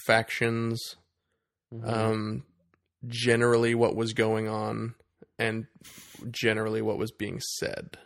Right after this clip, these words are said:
Speaker 2: Yeah.
Speaker 1: Now,
Speaker 2: Yeah.
Speaker 1: <coughs> the general plot that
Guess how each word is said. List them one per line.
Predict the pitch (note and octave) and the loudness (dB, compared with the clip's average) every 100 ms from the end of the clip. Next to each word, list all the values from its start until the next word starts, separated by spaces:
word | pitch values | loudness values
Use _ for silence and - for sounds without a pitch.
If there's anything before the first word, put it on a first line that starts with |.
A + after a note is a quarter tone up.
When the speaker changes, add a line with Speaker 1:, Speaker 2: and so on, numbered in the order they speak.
| _ _ _ _ - | _ _ _ _ -16
Speaker 2:
Yeah. | B2+ A#2 A2+ A#2 C#3 E3 _ _ _ _ _ _ _ _ _ _ _ _ _ _ _ _ _ _ - | -12 -8 -4 -2 -2 -4 _ _ _ _ _ _ _ _ _ _ _ _ _ _ _ _ _ _ -4
Speaker 1:
Now, | A#2+ A#2+ A#2 A2+ - _ _ - | 2 4 4 2 -2 _ _ -14
Speaker 2:
Yeah. | A#2+ - _ - | -12 -12 _ 2
Speaker 1:
<coughs> | E3+ - - - - G3+ B2+ - - _ _ _ _ _ _ _ - - _ _ _ _ _ _ _ _ _ _ _ _ _ _ _ _ _ _ _ _ _ _ _ _ - | 2 4 0 4 4 4 0 -2 -14 _ _ _ _ _ _ _ -20 -20 _ _ _ _ _ _ _ _ _ _ _ _ _ _ _ _ _ _ _ _ _ _ _ _ -6
the | C3 B2+ | -2 0
general | A#2 A#2+ C#3 E3+ F#3 C3+ A2+ | 0 4 6 6 6 6 4
plot | - A#2+ A#2+ - - - - _ _ _ _ _ _ _ _ _ - | 2 2 2 2 -2 -6 -8 _ _ _ _ _ _ _ _ _ -14
that | A2+ A#2 - | -4 -2 -2